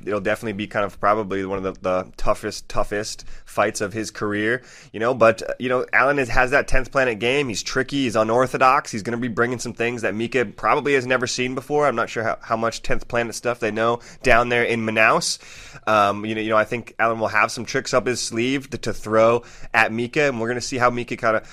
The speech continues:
responds to some of these unorthodox techniques and stuff like that. So I think it's a fun style matchup. I think obviously Mika is the favorite. He's dominated some of the best, uh, lightweights, you know, i-,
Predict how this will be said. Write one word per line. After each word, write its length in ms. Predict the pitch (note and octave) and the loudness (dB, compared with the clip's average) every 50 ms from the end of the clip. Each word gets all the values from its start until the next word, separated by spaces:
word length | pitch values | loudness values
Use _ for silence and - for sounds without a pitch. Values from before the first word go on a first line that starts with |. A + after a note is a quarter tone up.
| - - _ | -20 -20 _
responds 600 | - G#2+ A#2+ - - - B2 A#2+ B2 C3+ C3 A#2+ | -6 -4 -2 -2 2 2 4 4 4 2 2 0
to 80 | - - | -6 -6
some 160 | A2 - A#2+ | -4 -4 -2
of 60 | A#2 | -2
these 160 | A#2 A#2 G#2+ - - - | -2 -4 -4 -4 -2 -2
unorthodox 600 | A#2 A#2 A#2+ B2 A#2+ - A#2+ A#2+ A#2 A#2 - - | 0 2 2 0 0 2 2 4 4 2 0 -4
techniques 540 | - - A#2 G#2+ - A#2 B2 B2+ - - - | -2 0 0 0 0 -4 -6 -6 -8 -10 -12
and 100 | F#2 - | -12 -12
stuff 260 | - - F2 E2+ - | -8 -8 -8 -8 -4
like 160 | F2+ E2+ E2+ F2+ | -6 -6 -4 -2
that. 160 | F2 E2+ - | -2 -2 -2
So 80 | - | -2
I 40 | G2+ | -4
think 120 | G2 A#2+ A2+ | -2 -2 -4
it's 80 | - | -6
a 40 | - | -8
fun 420 | - - - - A#2 A#2+ B2 B2 | -10 -4 0 2 4 4 2 2
style 600 | A#2 - - - - A#2+ G2+ G#2 A2 A2+ A#2 A#2+ - | 0 -2 -2 2 4 6 8 8 8 8 6 4 0
matchup. 580 | D#2 G#2 G#2+ G#2 A#2+ A#2 - D3+ D3 C#3+ - | 0 0 2 2 2 2 2 2 4 4 2
I 60 | A2 G2+ | 0 -4
think 240 | - A2 G2 - - - - - - | -4 -6 -8 -8 -12 -20 -20 -14 -4
obviously 520 | - F#2 G2+ G#2+ A#2 B2 A2 - - B2 A2+ | 0 2 2 2 2 0 -2 -2 -4 -4 -2
Mika 320 | A2 A2+ A#2 A2+ - A#2+ | -2 -2 -2 0 2 2
is 200 | A2+ E2 G2+ F#2+ | 2 2 0 -4
the 80 | G2+ F#2+ | -6 -6
favorite. 460 | - G#2+ G#2+ A2+ A2 A#2+ C#3 C3+ A2 | -4 -2 0 0 2 2 0 0 0
He's 140 | F#2+ F#2 F2 | -4 -4 0
dominated 520 | - G2 G2 G2+ G#2+ G#2 G#2 G#2 G#2 F#2 | 2 2 2 2 0 -2 -2 -2 -4 -4
some 160 | - A2 G2+ | -4 -4 -4
of 60 | G2+ | -4
the 40 | F#2 F2+ | -4 -2
best, 400 | D#2+ G2 G2+ - - - - - - - - - - - _ - | 0 0 0 0 -2 -6 -6 -8 -14 -20 -20 -20 -20 -20 _ -2
uh, 260 | F2+ F2+ F2+ F2+ F2+ | 0 2 4 2 2
lightweights, 540 | F#2 G2+ G#2 G#2 F#2 G2 G#2+ G#2 F#2+ - - - - | 2 2 2 2 2 0 -2 -2 -2 -4 -10 -10 -10
you 120 | F#2+ G2 | -6 -4
know, 220 | F#2+ F#2 F2+ F#2 - - | -2 -2 -2 -2 -4 -6
i-, 80 | F2 | -12